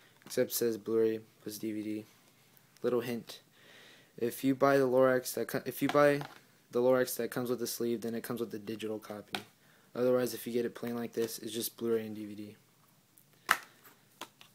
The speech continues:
So it comes with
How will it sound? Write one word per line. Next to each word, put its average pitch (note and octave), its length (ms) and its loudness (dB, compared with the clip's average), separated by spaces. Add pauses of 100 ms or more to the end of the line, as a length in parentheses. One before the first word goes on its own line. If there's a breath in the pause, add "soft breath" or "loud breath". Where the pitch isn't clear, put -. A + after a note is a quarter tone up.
(1700 soft breath)
So A#2 440 2
it B2+ 140 -6
comes C3 300 -4
with A#2 320 0